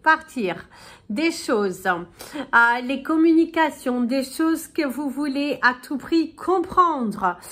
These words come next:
Et ben l'univers te dit stop. L'univers te dit, pense à ton cœur, parle avec ton cœur, libère-toi.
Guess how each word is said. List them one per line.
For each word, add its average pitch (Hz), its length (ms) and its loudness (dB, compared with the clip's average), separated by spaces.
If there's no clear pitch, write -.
Et 226 80 -2
ben 269 160 4
l'univers 262 580 -2
te - 80 -10
dit 214 220 -6
stop. 330 460 -2
L'univers 254 640 0
te 269 140 -6
dit, 240 360 -4
pense 302 400 0
à 277 100 2
ton 277 240 -4
cœur, 277 320 2
parle 294 300 2
avec 285 320 -2
ton 285 240 -4
cœur, 277 320 -2
libère-toi. 240 760 0